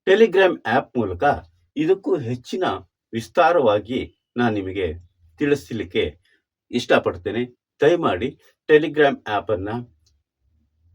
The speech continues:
ಜಾಯಿನ್ ಆಗಿ ಮತ್ತು ಅಲ್ಲಿ ಸಬ್ಸ್ಕ್ರೈಬ್ ಆಗಿ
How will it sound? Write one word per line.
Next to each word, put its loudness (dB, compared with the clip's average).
ಜಾಯಿನ್ 2
ಆಗಿ -6
ಮತ್ತು -2
ಅಲ್ಲಿ -2
ಸಬ್ಸ್ಕ್ರೈಬ್ 0
ಆಗಿ -8